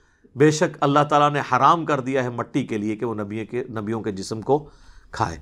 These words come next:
तो उस सहाबी के सवाल करने की बरकत से इतना बड़ा जवाब भी आ गया, उम्मत तक अकीदा भी हयातुन नबी का पहुँच गया।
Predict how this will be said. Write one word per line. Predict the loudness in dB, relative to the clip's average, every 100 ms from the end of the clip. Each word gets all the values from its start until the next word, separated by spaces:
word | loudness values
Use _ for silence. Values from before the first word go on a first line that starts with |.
| -16 -20 -20 -2
तो | 4
उस | 4 8
सहाबी | 8 8 8 4
के | 6 8 10 8 4
सवाल | 6 6 6
करने | 4 -2 -2
की | -2 0
बरकत | 2 4 2
से | 2 0 0 0 -4
इतना | -2 2
बड़ा | 4 4 2 -4 _ _ _ _ _
जवाब | 0 6 6 6
भी | 4
आ | 6
गया, | 4 0
उम्मत | -2 -4 -2
तक | -2 -4
अकीदा | -6 -2 4 4
भी | 4 0
हयातुन | 2 0 0 -2
नबी | 0 -2
का | 2 4 4 2 -2
पहुँच | -4 -6 -4
गया। | -4